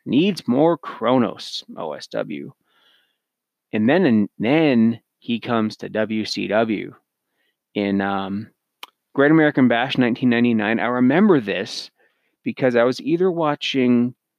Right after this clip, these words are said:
a recap of it. I was watching a Nitro. Um, when I was in, in the hospital, uh, recovering from my spinal fusion surgery, uh, I'm flipping through the channels in my,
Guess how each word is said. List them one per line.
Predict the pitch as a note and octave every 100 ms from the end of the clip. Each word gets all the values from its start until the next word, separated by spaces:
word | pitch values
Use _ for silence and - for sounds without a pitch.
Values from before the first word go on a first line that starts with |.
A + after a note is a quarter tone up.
| _ _ -
a |
recap | A#2 D3 E3 D#3 C#3+ B2
of | B2+ B2
it. |
I | A2
was | A#2+
watching | D3+ E3+ -
a | C#3+
Nitro. | A#2+ A#2 - A2+ E2+ E2
Um, | G#2+ G#2 G2+ - F#3 - - - _ _ _ _ _ _
when | C3 B2+
I | D3
was | D#3 C3
in, | B2+ B2 A#2+ A#2 A#2+ _ _
in | B2+
the | B2
hospital, | A#2 A#2 B2 - A2+ G#2+ G#2+ G#2+
uh, | G#2
recovering | G#2+ A#2 C3+ A#2+ A2+ A2
from | -
my | A2+ G2
spinal | - A2+ A2+
fusion | G2+ B2+ C#3+ B2
surgery, | - A2 G#2+ G#2 G#2 C#3 _ _ _ _ _ _ -
uh, | A2 G2+ G#2 - _ _ _ _ _ _ _
I'm | C3
flipping | D3 D#3 D3
through | B2+
the | A#2
channels | - B2+ A#2 G2+
in | A2
my, | G#2+ F#2+